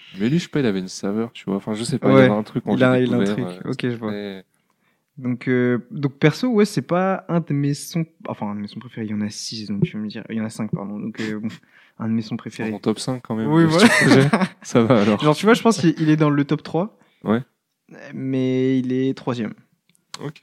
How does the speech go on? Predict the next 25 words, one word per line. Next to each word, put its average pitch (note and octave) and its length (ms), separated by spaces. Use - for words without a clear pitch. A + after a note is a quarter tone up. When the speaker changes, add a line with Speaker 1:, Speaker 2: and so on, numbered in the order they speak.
Speaker 2:
Ouais, - 200
il A#2+ 140
est A#2 40
troisième. A#2+ 640
Et, A#2+ 220
euh, A2+ 200
non, A3 160
franchement, G3 260
c'était D3+ 200
un C#3 100
son F#3 160
qui - 80
était B2 160
sympa. C3+ 440
Euh, A2 360
je A2 80
m'attendais A2+ 280
à, A2+ 300
à G#2+ 100
savoir A2+ 340
qui - 120
était A#2 160
Amidala, A2 460
mais, G2+ 220
euh, G2 120